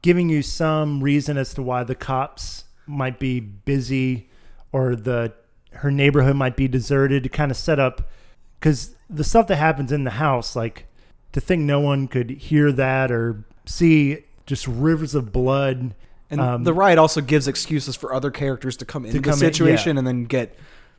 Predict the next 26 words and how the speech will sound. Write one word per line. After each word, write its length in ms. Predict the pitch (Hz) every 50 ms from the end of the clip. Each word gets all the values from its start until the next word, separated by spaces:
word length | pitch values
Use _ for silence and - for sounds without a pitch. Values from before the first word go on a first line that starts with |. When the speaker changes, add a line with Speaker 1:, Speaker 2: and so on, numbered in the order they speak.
| - _
Speaker 2:
you 100 | - 147
know, 160 | 135 104 101 113 - - - - -
destroyed, 720 | - 156 - - - 165 160 143 131 123 120 120 117 - - -
uh, 180 | - 151 143 131
in 80 | 127 131
these, 120 | 143 127
like, 100 | 180 208
Speaker 1:
Right. 80 | 170 143
Speaker 2:
really 180 | 156 151 139 127
gruesome 400 | 127 127 139 135 131 - 135 127
ways. 380 | 131 127 127 127 123 120 - - - - - - - - - - -
Speaker 1:
Yeah, 160 | - 190 185
so 180 | 175 - 233 214
it's 120 | 208 208
just 200 | - 220 - -
trying, 320 | - 202 185 175 175 175 160 185
it's, 200 | 165 147 - -
like, 160 | 170 151 127
giving 220 | 151 165 160 151
a 60 | 147
reason 400 | 139 143 139 139 123 135 143 135
to 240 | 131 123 127 147 160 202 180 151
justify 480 | 135 143 135 - - 147 - - 135 127
this, 200 | 120 123 117 -
like, 240 | 123 113 90 95 98
big 340 | - 131 120 123 110 92